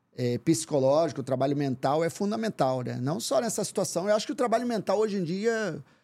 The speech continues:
é, faz parte de, de todo o processo de todos os treinadores, né? Eu qualifico, eu acho que no Brasil a gente ainda dá muito pouco valor ao trabalho mental. Eu, eu sempre falo que o,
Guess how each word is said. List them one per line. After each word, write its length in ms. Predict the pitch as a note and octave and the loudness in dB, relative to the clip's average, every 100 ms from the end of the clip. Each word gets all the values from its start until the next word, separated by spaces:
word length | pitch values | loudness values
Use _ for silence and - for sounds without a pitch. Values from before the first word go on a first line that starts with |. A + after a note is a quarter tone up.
| _ _ _ - | _ _ _ -2
é, 360 | C3+ B2+ B2 A#2+ | 0 2 0 0
faz 240 | D#3 - | -2 0
parte 340 | D#3+ E3 - | 0 0 0
de, 160 | D#3+ D#3 | 0 0
de 160 | C3 C#3+ | 0 -6
todo 340 | - F3 F#3+ | 0 0 0
o 40 | |
processo 480 | F#3 D#3+ - D#3 D3+ | 0 0 2 0 0
de 100 | D3 | -4
todos 220 | - F#3 | 0 0
os 100 | D#3+ | 0
treinadores, 600 | - D3 C3+ A#2 A#2+ A#2 | -2 0 0 0 0 0
né? 200 | A2 A#2+ B2+ | -2 -4 -2
Eu 120 | B2 | -4
qualifico, 720 | B2+ C#3 C#3+ - D3 D3 D3+ | -2 -4 -4 -4 -4 -2 0
eu 100 | C3+ | 2
acho 120 | D3+ - | 0 0
que 60 | |
no 80 | E3 | 0
Brasil 340 | E3 D3+ D3+ | 2 2 2
a 40 | E3 | 2
gente 240 | D#3+ D#3+ | -2 -4
ainda 200 | E3 E3 | -2 -2
dá 140 | D#3 D3+ | 0 -2
muito 260 | E3 F#3+ | -4 -6
pouco 300 | - F3 D#3+ | -4 -4 0
valor 300 | D#3 C3 C#3+ | 0 2 0
ao 80 | D#3 | 0
trabalho 320 | C3 B2+ C3+ | -2 -2 -2
mental. 500 | C3 B2+ B2 A#2+ D#3+ _ _ _ _ _ _ _ _ _ _ - | -2 -4 -2 -2 -4 _ _ _ _ _ _ _ _ _ _ -6
Eu, 720 | B2 C3 B2+ B2 A#2 G2+ A1+ G1+ G1+ - - - | 0 2 0 -2 -4 -8 -10 -12 -14 -14 -16 -4
eu 240 | A#2+ A#2+ | -2 -2
sempre 340 | - D3 D3 | 0 0 0
falo 400 | D3+ - C3+ D3 | -4 0 0 0
que 200 | C#3+ D3+ C3+ | 0 0 0
o, 340 | B2+ A2+ | -2 -4